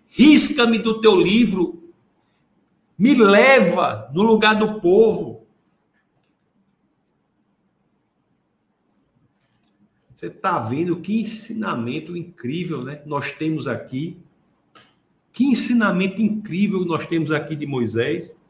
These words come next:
"Senhor, perdoa o pecado do povo, se não for possível, risca-me do teu livro.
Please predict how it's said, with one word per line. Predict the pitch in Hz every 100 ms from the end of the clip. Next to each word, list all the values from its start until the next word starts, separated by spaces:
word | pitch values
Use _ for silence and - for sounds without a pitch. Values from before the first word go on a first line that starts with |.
| _ _ _ _
"Senhor, | - 190 196 202 196
perdoa | 202 190 147 180 185 165 113
o | -
pecado | 147 131 147 147 139
do |
povo, | - 151 151
se | - 190
não | 180
for | - 170
possível, | 165 123 - 175 156 151 - -
risca-me | - 156 202 202 190 180 180
do | 180 170
teu | 170
livro. | 147 120 156 147 110